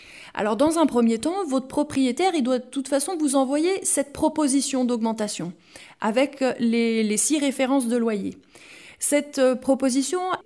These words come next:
elle doit vraiment respecter une certaine forme dans l'écriture, et si cette forme n'est pas respectée, elle est caduque.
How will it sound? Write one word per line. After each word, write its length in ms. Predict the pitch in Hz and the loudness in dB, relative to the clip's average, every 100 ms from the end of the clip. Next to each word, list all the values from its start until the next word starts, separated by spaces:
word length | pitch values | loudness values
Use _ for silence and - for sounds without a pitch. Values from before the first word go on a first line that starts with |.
| - - | -12 -2
elle 180 | 196 220 | 0 2
doit 160 | 247 | 2
vraiment 320 | 233 233 320 | 2 2 2
respecter 540 | 339 294 294 277 285 320 | 2 0 0 -4 -2 0
une 80 | 269 | 0
certaine 420 | 269 247 262 240 | 0 -4 -2 -2
forme 460 | - 285 233 196 | 2 2 2 -2
dans 140 | 190 214 | 0 2
l'écriture, 680 | 220 220 214 277 320 370 - - - | 0 0 -6 0 2 2 -4 -18 -6
et 60 | 247 | 0
si 140 | 233 | 2
cette 240 | 311 349 330 | 2 0 -2
forme 320 | - 311 277 | 0 2 6
n'est 100 | 233 | 4
pas 200 | 226 220 | 2 0
respectée, 420 | 220 220 254 302 | 0 0 -4 0
elle 160 | 370 320 | 0 0
est 120 | 294 | 0
caduque. 500 | 320 254 208 - - | 2 2 0 -8 -16